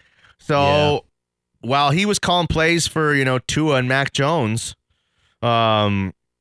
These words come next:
Speaker 1: at Alabama, it's, this is a different animal, whole different animal. So,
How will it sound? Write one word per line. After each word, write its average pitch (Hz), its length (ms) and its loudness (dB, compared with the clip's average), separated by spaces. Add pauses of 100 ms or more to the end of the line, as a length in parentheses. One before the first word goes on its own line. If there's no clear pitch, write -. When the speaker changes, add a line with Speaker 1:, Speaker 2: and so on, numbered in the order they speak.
(960)
Speaker 1:
at 117 140 0
Alabama, 107 880 0 (380)
it's, 139 400 -4
this 156 200 -2
is 147 100 -4
a 117 40 -8
different 117 400 -4
animal, 104 380 -2
whole 101 160 -4
different 87 360 -4
animal. 85 440 -2
So, 82 420 -4